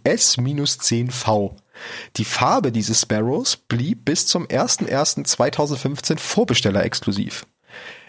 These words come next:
Kann man sich jetzt denken, oh wow, die blieb vor lange Vorbesteller-exklusiv, aber Destiny kam raus am neunten neunten zweitausendvierzehn. Also eigentlich blieb sie nicht mal drei Monate Vorbesteller-exklusiv. Ist ganz nett,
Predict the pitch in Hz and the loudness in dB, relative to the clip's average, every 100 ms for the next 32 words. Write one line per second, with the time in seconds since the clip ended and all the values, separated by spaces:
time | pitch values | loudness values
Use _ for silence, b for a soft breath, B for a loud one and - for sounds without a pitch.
0 | B - 113 143 127 127 - 127 127 120 | B 0 4 4 2 0 2 0 2 0
1 | 113 151 147 113 110 131 143 120 113 131 | 0 0 2 2 2 2 2 2 0 0
2 | - 113 131 180 - 165 156 135 - - | 2 2 2 2 2 0 0 0 2 2
3 | 147 135 - 139 135 160 - 117 120 127 | 2 2 0 0 0 0 0 2 2 2
4 | - 123 120 113 110 117 104 110 117 117 | 2 2 2 2 2 2 2 2 2 2
5 | 110 110 98 104 101 101 101 - 123 180 | 0 2 2 2 2 0 0 -2 0 0
6 | 220 - _ B B B B B B B | -2 -8 _ B B B B B B B
7 | _ _ _ - 107 110 120 131 - 117 | _ _ _ -2 2 2 2 0 0 0
8 | 113 110 117 107 104 101 101 101 101 - | 2 2 2 0 2 2 2 2 2 0
9 | 92 - 101 98 - 95 92 - 101 98 | -2 0 -2 2 2 2 0 0 0 -2
10 | - 147 - 123 110 - 120 - | 0 -2 2 0 2 2 0 -2